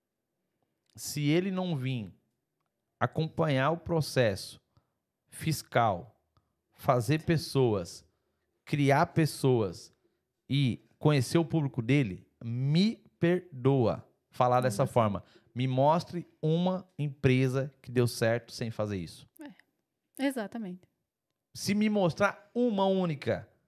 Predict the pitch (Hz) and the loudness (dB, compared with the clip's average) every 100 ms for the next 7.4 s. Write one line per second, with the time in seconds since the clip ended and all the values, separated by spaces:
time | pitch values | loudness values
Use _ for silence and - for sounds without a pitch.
0 | _ _ _ _ _ - 131 120 196 214 | _ _ _ _ _ -6 0 4 4 2
1 | - 139 101 90 - - _ _ _ _ | 2 4 4 0 -12 -18 _ _ _ _
2 | _ _ - - - 180 202 226 - _ | _ _ -16 -10 0 2 2 -2 -12 _
3 | - 160 151 143 139 160 - 214 _ _ | -2 0 2 0 0 -4 -8 -16 _ _
4 | _ _ _ _ - 160 160 170 131 127 | _ _ _ _ -6 -4 2 4 4 4
5 | 151 156 - _ _ _ _ 139 147 160 | 4 0 -10 _ _ _ _ -2 0 2
6 | 135 143 139 127 131 131 127 123 120 107 | 0 0 0 0 0 0 -2 -2 -2 0
7 | 110 120 - | 0 0 -4